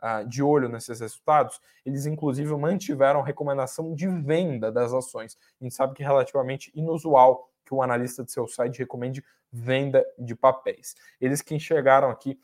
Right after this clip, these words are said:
ah, resultados, né, números que estão muito prejudicados por itens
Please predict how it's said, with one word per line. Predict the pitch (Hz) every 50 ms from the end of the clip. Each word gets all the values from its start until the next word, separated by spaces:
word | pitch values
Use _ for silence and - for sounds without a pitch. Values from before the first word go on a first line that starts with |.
| _ _ _ _
ah, | - 117 117 110
resultados, | 104 - 131 127 139 135 127 - - 127 127 - 113 117
né, | 123
números | 120 123 127 143 156 156 143 127 -
que | - 127
estão | - 131 131
muito | 131 131 143 151 170 180 - 151
prejudicados | - - 208 143 127 123 - - 135 127 123 123
por | - - - 127
itens | 120 117 - 127 110 - -